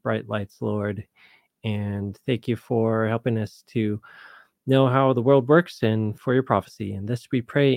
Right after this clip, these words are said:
in the name of your Son, Jesus. Amen.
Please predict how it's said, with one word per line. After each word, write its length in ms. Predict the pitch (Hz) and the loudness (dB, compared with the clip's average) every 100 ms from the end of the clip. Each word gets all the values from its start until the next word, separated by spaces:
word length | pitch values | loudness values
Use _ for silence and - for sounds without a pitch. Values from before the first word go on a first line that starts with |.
| 120 | 0
in 100 | 113 | -4
the 80 | 113 | 0
name 320 | 131 131 127 - | 0 0 -2 -8
of 100 | 113 | -4
your 160 | 123 | -4
Son, 360 | 120 - 135 127 | -4 -4 -2 -2
Jesus. 560 | 117 101 98 95 - _ _ - | -2 -4 -4 -8 -10 _ _ -10
Amen. 320 | 107 95 90 | -6 -6 -8